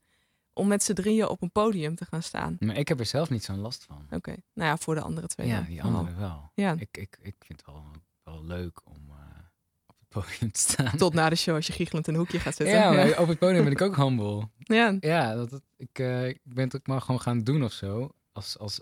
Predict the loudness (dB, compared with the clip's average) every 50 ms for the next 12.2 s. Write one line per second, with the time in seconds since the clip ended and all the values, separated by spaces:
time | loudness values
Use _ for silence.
0 | -12 _ -14 -10 -10 -10 -10 -12 -14 -16 -14 -8 -4 -2 -2 -2 -2 -2 -4 -6
1 | -4 -6 -8 -10 -12 -14 -16 -16 -14 -12 -10 -10 -8 -8 -10 -8 -6 -6 -6 -6
2 | -6 -8 -12 -12 -10 -10 -10 -10 -10 -8 -8 -6 -4 -4 -4 -4 -6 -6 -8 -8
3 | -8 -10 -14 -20 -20 -20 -20 -20 _ -18 -12 -10 -8 -8 -6 -6 -6 -6 -8 -8
4 | -8 -6 -6 -6 -8 -8 -8 -10 -10 -8 -8 -8 -8 -8 -10 -12 -12 -12 -14 -16
5 | -16 -18 -18 -18 -20 -20 -18 -16 -16 -16 -18 -20 _ _ _ _ _ _ _ _
6 | _ _ _ _ _ _ _ -10 -8 -6 -4 -4 -4 -4 -4 -4 -6 -8 -8 -6
7 | -6 -6 -6 -6 -8 -8 -8 -8 -6 -4 -2 0 0 0 0 -2 -2 -2 -2 -4
8 | -4 -4 -4 -4 -4 -4 -4 -6 -6 -6 -6 -6 -6 -8 -10 -10 -6 -2 -2 -2
9 | -2 -2 -4 -6 -8 -10 -12 -14 -14 -12 -10 -8 -8 -6 -4 -2 -2 0 0 0
10 | 0 -2 -4 -4 -4 -4 -4 -4 -4 -4 -4 -4 -6 -8 -10 -12 -12 -10 -8 -8
11 | -6 -6 -4 -4 -4 -4 -4 -4 -6 -8 -10 -12 -16 -18 -18 -10 -4 -2 0 0
12 | 0 0 -2